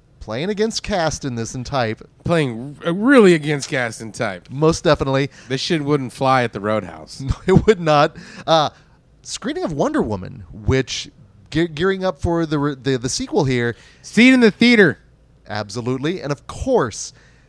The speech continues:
Speaker 1: this is a movie that is gonna be a first-time viewing for me. Love Actually.
Speaker 2: I love Love Actually. Love Actually is so fucking good.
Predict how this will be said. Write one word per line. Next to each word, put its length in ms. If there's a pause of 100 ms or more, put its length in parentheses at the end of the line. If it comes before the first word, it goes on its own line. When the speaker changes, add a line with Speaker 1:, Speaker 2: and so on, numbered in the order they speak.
(120)
Speaker 1:
this 180
is 80
a 40
movie 380
that 260
is 180
gonna 140
be 80
a 40
first-time 460
viewing 320
for 240
me. 280 (920)
Love 240
Actually. 600 (260)
Speaker 2:
I 260
love 360
Love 280
Actually. 640 (300)
Love 260
Actually 600
is 120
so 400
fucking 440
good. 300